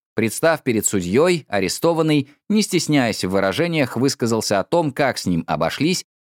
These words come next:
и заявил, что хочет подать иск против задержавшего его сержанта. Судья, разумеется, принял сторону полиции. Два человека подтвердили, что мистер Банс, находясь в толпе,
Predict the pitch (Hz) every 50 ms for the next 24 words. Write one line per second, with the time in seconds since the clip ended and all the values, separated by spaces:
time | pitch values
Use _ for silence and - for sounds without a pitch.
0 | _ _ - 101 95 98 117 123 143 190 208 208 - - 160 143 - - - -
1 | 180 - - 175 170 160 170 175 180 - _ - 185 165 - - - - - -
2 | 127 127 113 - 123 104 101 110 110 107 107 87 82 104 127 143 139 - - 165
3 | 160 139 117 98 95 101 - - 104 90 80 90 78 71 62 - - 55 - _
4 | _ _ _ _ _ _ _ - - - 120 107 127 175 185 175 160 135 147 147
5 | 156 160 151 - - 143 127 - 131 139 139 135 123 117 - - - 131 123 120
6 | 117 113 - - 120 117 120 120 107 - - - 73 58 - - _ _ _ _
7 | _ _ _ - 120 120 123 156 175 170 156 - 120 107 98 101 127 160 165 160
8 | 127 - 117 - - 101 101 85 82 92 135 151 160 147 127 - - 104 92 95
9 | 110 120 - - 107 92 78 80 98 104 123 147 147 - - 127 113 - 98 95
10 | 95 87 80 - - - 90 95 95 - - 151 175 180 -